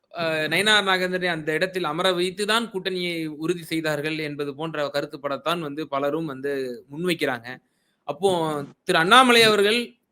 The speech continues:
தன்னை வந்து இந்த பதவியிலிருந்து நீக்குவதற்கு திரு எடப்பாடி க-, பழனிசாமி அவர்கள் ஒரு முக்கியமான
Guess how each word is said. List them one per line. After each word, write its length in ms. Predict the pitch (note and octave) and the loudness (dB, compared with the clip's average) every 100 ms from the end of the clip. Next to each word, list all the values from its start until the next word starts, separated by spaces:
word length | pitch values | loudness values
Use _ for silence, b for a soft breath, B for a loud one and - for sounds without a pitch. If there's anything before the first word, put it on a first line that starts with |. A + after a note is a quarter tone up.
| _ E3 | _ -2
தன்னை 260 | F3 G3 | 2 4
வந்து 260 | F#3+ F#3+ G3 | 4 2 -2
இந்த 160 | G#3+ F#3 | -2 -2
பதவியிலிருந்து 720 | E3+ E3+ F#3+ F#3 F#3 F#3 G3 F3+ | -2 2 2 2 0 0 -2 -4
நீக்குவதற்கு 640 | F3+ F3 F#3 F3 E3 G3+ | -4 -2 -2 -2 -4 -6
திரு 160 | E3+ D#3+ | -6 -6
எடப்பாடி 320 | E3 E3 F3 | -4 -4 -4
க-, 120 | E3 | -4
பழனிசாமி 460 | D#3+ D#3+ D#3+ D#3+ D#3+ | -4 -6 -4 -4 -4
அவர்கள் 280 | D3+ D3 C#3+ | -6 -6 -8
ஒரு 100 | C#3 | -8
முக்கியமான 440 | C3+ D3+ D3+ D#3+ | -8 -6 -2 0